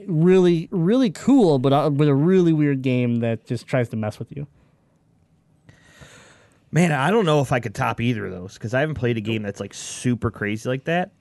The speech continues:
Speaker 2: I would say a game that surprised me where I thought it was gonna be something completely
Speaker 1: Playboy
Speaker 2: different
Speaker 1: Mansion, we know.
Speaker 2: was, uh, Conker's Bad Fur Day.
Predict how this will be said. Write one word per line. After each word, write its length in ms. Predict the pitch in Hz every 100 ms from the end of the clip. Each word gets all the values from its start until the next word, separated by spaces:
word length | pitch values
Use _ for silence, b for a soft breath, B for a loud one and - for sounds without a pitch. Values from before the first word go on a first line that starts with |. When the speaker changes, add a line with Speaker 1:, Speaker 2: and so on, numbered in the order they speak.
| -
Speaker 2:
I 120 | 143
would 160 | 185 -
say 200 | 233 202
a 60 |
game 280 | 123 139 151
that 140 | 143
surprised 580 | - 135 - 113 127 131
me 140 | 156 151
where 160 | 127
I 80 | 117
thought 240 | - 127
it 20 | 131
was 120 | 123
gonna 100 | 131
be 80 | 120
something 340 | - 127 120
completely 380 | 110 - 127 120
Speaker 1:
Playboy 280 | 160 147 139
Speaker 2:
different 240 | 123 123
Speaker 1:
Mansion, 200 | 123 104
we 80 | 120
know. 220 | 107 92 - _ -
Speaker 2:
was, 360 | 117 123 117
uh, 160 | 120 113
Conker's 440 | - 131 135 123
Bad 200 | 107 113
Fur 160 | 107 110
Day. 200 | 95 90